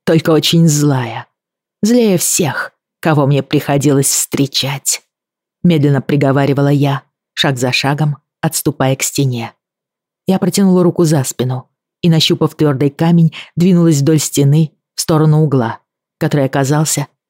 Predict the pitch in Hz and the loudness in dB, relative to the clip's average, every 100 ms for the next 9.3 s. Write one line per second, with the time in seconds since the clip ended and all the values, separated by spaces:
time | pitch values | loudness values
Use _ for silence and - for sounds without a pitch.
0 | - 160 156 135 151 151 - 143 147 127 | 0 0 2 0 0 0 -2 -2 -2 -2
1 | 147 139 127 110 101 _ _ _ _ _ | 0 0 -2 -6 -12 _ _ _ _ _
2 | - 175 165 139 143 135 123 120 - 135 | -2 0 2 0 0 2 0 0 -2 0
3 | 143 143 _ _ - 156 143 147 147 - | -2 -4 _ _ -6 0 2 2 2 2
4 | 147 143 143 147 147 151 139 - - 139 | 0 0 0 -2 -2 -2 -2 -2 -4 -6
5 | - _ _ _ 175 175 - 180 160 175 | -8 _ _ _ -2 -2 -2 0 2 2
6 | 165 - - 170 156 156 - 160 151 151 | 0 0 -2 0 2 2 2 0 2 0
7 | 139 135 139 131 113 - 110 - _ _ | 2 2 2 0 -4 -6 -8 -8 _ _
8 | _ _ 165 147 147 143 135 135 - 165 | _ _ -2 0 2 2 2 0 0 -2
9 | 160 170 | 0 -2